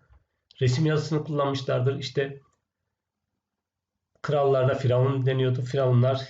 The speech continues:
kendilerini tanrı kral olarak görüyorlardı.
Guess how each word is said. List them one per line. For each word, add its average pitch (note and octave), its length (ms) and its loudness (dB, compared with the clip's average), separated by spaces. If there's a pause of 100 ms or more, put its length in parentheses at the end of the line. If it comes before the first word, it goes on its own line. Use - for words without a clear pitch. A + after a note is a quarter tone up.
(100)
kendilerini B2 560 2
tanrı A#2+ 380 0
kral - 340 -2 (200)
olarak B2 540 -4 (220)
görüyorlardı. G2 720 -4